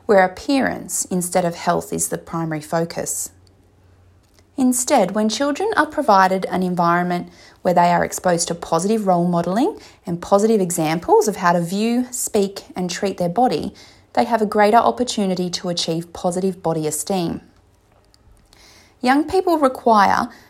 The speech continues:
and notably benefit from real-life role models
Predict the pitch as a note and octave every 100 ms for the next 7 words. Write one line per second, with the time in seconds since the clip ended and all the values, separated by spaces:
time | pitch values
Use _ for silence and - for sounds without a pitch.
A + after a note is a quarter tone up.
0 | _ F#3+ F#3+ F#3+ G3+ A3 A#3+ G3+ F3 F#3+
1 | G3+ F#3+ - - - - - G3+ G3 G#3+
2 | B3 D4+ B3+ B3+ - G3+ A#3 F#3 D#3+ D#3
3 | -